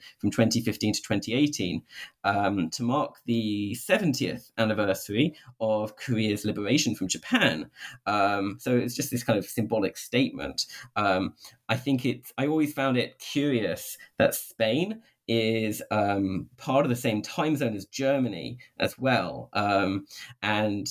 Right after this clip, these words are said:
yeah, looking into it, it's, um, although Germany is quite a bit further east, it's because the two countries wanted to feel more aligned when they were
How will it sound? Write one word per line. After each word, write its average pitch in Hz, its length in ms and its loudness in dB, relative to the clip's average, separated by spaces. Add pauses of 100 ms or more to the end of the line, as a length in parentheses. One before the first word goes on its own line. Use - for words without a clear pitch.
yeah, 175 160 2
looking 139 260 0
into 147 320 0
it, - 280 -2
it's, - 480 -2
um, 101 540 0 (300)
although 127 200 2
Germany 123 360 2
is 98 100 -6
quite - 180 -2
a 127 40 2
bit 120 200 0
further 117 280 0
east, 107 320 0
it's - 240 -16
because 131 180 6
the 117 80 -6
two 123 180 2
countries 131 480 -2
wanted 113 280 -2
to 117 80 0
feel 113 180 0
more 107 300 0
aligned 110 500 0
when 98 140 -4
they 98 80 2
were 95 100 0